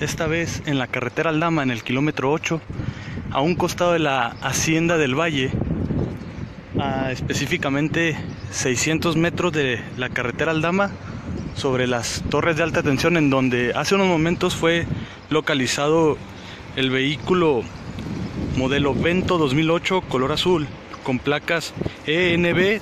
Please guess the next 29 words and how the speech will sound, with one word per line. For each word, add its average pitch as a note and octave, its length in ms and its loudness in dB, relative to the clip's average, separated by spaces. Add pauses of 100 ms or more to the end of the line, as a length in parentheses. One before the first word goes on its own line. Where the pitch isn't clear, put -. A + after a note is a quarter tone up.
diecinueve D3 460 2
setenta C3 380 0
y - 20 0
nueve, D#3 320 2 (720)
el B2 140 -2
cual D3 160 0
pertenece E3+ 720 0
a C#3+ 80 0
la C3 120 0
persona E3 680 0 (200)
que D3+ 120 -2
se - 80 0
encontraba C#3+ 480 2
desaparecida D3+ 680 0
desde C3 200 0
el B2 80 -2
viernes G3 480 0 (500)
y C3+ 80 0
respondía B2+ 480 0
el D3 100 2
nombre D3+ 320 2
de C3 180 2 (180)
Eduardo D#3 480 2
Aragón C3+ 340 2
Carabeo, D3+ 480 2 (800)
y C3+ 80 2
era C#3+ 100 0
perteneciente C#3+ 680 0
al, C#3+ 180 0